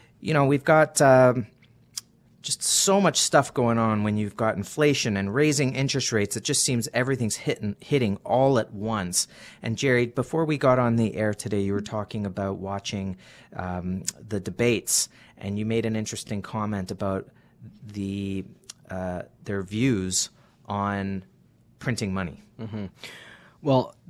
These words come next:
Speaker 2: the, I guess the number one, uh,
Speaker 1: This
Speaker 2: did
Speaker 1: is the Conservative leader debates.
Speaker 2: That's right.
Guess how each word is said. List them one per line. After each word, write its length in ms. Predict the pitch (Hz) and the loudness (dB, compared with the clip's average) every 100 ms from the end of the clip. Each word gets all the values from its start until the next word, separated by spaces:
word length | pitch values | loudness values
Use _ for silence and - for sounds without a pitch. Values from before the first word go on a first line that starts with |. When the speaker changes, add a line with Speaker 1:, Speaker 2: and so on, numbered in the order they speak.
| 127 113 | -16 -4
Speaker 2:
the, 420 | 131 123 120 117 _ _ _ _ - _ _ _ 110 | -2 0 -2 -6 _ _ _ _ -20 _ _ _ -10
I 80 | 120 | -4
guess 220 | 117 - | -4 -2
the 120 | 127 | -4
number 300 | 120 123 123 | -2 -2 -2
one, 420 | 113 110 110 107 - _ - | -2 -2 -2 -8 -12 _ -16
uh, 200 | - 92 - _ 120 | -10 -8 -10 _ -8
Speaker 1:
This 140 | 120 | -2
Speaker 2:
did 60 | 135 | 0
Speaker 1:
is 60 | |
the 80 | 135 | 0
Conservative 560 | 143 127 131 110 110 101 | -2 -2 -2 -2 -2 -2
leader 240 | 101 92 | -2 -2
debates. 260 | - - - | -2 -8 -6
Speaker 2:
That's 180 | 92 | -8
right. 160 | 87 - | -8 -12